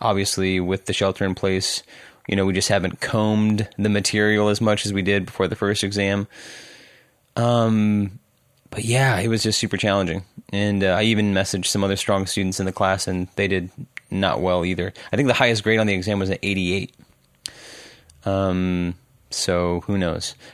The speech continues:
Thankfully, uh, you know, if we do well on the next, next exa-, exam, he said he'd replace, uh, our second exam score with the third one. So if I get an A,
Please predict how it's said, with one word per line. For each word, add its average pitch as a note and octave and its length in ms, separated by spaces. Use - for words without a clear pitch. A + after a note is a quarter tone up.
Thankfully, A#2+ 600
uh, G#2 400
you A2 160
know, F#2+ 140
if G2 120
we A2 80
do A2 160
well G#2+ 180
on G#2 120
the G2 80
next, G2+ 240
next A2 260
exa-, G2+ 480
exam, G2+ 440
he G#2 80
said G2 180
he'd F#2+ 140
replace, - 640
uh, A1+ 320
our G2 140
second F#2+ 480
exam F#2 320
score F#2+ 280
with G2+ 260
the - 120
third - 280
one. - 180
So - 300
if G#2+ 120
I G2+ 80
get F#2+ 140
an F#2 120
A, A#2+ 300